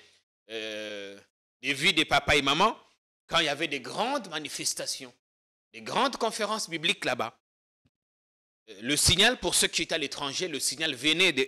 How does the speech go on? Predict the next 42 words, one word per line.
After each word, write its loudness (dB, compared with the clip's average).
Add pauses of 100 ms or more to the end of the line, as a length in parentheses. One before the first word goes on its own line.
R -4
T 0
G 4
A 2 (540)
et -2
c'est 4
nous 4
qui 2
étions 0
chargés -2
de -4
faire -8
la -10
retransmission, -12 (240)
le -10
commentaire. -10 (840)
Et -2
après 2
chaque, 2
euh, 6
cérémonie, -2
nous -6
avions -2
le -6
privilège -2 (960)
de -10
rencontrer -2
papa 0
et 2
maman -2
pour -12
un -8
petit -14
échange. -16 (480)
Personnellement, -2
on 0
n'a -4
pas -2
parlé -4
de -8
la -4
succession. -6